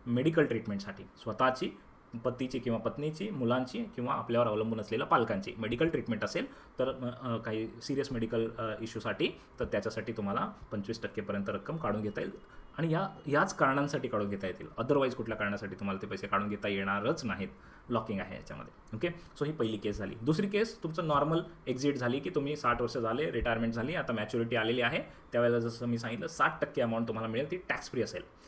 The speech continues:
म्हणजे वरच्या मगाच्या कॅल्क्युलेशनमध्ये आपण जे तीन करोड रुपये बघितले, तीन करोड सत्तर लाख काहीतरी, ते कम्प्लिटली टॅक्स फ्री हातामध्ये येणार आहे वयाच्या साठाव्या वर्षी एक रकमी. तर हा बेनिफिट आहे आणि उरलेले चाळीस टक्के ॲन्युइटीला जातील.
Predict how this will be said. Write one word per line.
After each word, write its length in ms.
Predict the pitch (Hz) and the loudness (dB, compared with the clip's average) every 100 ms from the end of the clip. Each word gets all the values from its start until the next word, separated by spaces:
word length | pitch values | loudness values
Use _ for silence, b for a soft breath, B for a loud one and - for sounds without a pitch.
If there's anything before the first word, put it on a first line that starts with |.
| B - | B -4
म्हणजे 160 | 120 117 | 2 2
वरच्या 260 | 113 131 | 2 2
मगाच्या 360 | 120 117 117 123 | 0 2 0 2
कॅल्क्युलेशनमध्ये 640 | 117 123 120 143 139 120 - - - - - - - | 0 2 2 2 4 4 4 -2 -16 -20 -20 -20 -6
आपण 220 | 120 123 | 0 2
जे 80 | 123 120 | 2 0
तीन 160 | 139 139 | 0 2
करोड 260 | 131 131 | 4 4
रुपये 200 | 120 131 | 4 2
बघितले, 560 | 120 117 127 117 120 - | 2 2 2 2 2 0
तीन 120 | 113 | -4
करोड 180 | 104 110 | 0 0
सत्तर 260 | 110 - 110 | 0 -2 -2
लाख 120 | 110 | 0
काहीतरी, 360 | - 101 123 - B B - | -2 -2 -4 -6 B B 0
ते 80 | 156 | 0
कम्प्लिटली 720 | - 131 117 117 156 156 180 | 2 0 0 2 0 2 -2
टॅक्स 340 | - 123 - | 2 2 2
फ्री 200 | - 139 | -2 0
हातामध्ये 420 | 117 104 113 113 | 0 0 2 2
येणार 180 | 107 110 | 2 0
आहे 100 | - | 0
वयाच्या 240 | 113 107 107 | 0 0 -2
साठाव्या 300 | 101 107 104 | -2 0 0
वर्षी 200 | - 175 120 | 0 0 0
एक 180 | 113 | -2
रकमी. 260 | 101 98 90 B B B - | -4 -4 -8 B B B -2
तर 80 | 127 | 0
हा 160 | 113 117 | 2 2
बेनिफिट 380 | 113 117 120 110 | 2 2 0 0
आहे 200 | 104 - B B | 0 -4 B B
आणि 160 | 185 196 151 | -2 0 2
उरलेले 280 | 127 120 107 | 2 4 2
चाळीस 280 | 107 104 | 0 -4
टक्के 180 | - - - | -4 -6 -2
ॲन्युइटीला 420 | 110 98 - - | -2 -2 -4 -6
जातील. 240 | - - | -8 -10